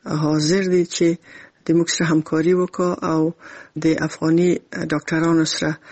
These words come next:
مستقیم په تماس کې وي او دوی ته په مغلقو، اه، مسلکي مسایلو کې مشوره ورکړه. اه، او په دو وسیله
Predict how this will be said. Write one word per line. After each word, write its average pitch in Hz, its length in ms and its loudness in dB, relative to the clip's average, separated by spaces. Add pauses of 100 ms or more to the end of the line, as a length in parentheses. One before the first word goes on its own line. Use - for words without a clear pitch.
(280)
مستقیم 175 520 -2
په - 80 -8
تماس 165 440 0
کې - 120 -4
وي 170 240 4 (440)
او 156 340 0 (380)
دوی 175 200 0
ته 170 180 -4
په 160 360 -2 (340)
مغلقو، 175 580 0
اه، - 260 -6
مسلکي 151 760 0
مسایلو 170 540 0
کې 180 240 -2 (500)
مشوره 160 520 0
ورکړه. 160 440 -2 (760)
اه، 151 320 0
او 156 80 0
په 156 160 -2
دو 180 340 2 (180)
وسیله 170 540 0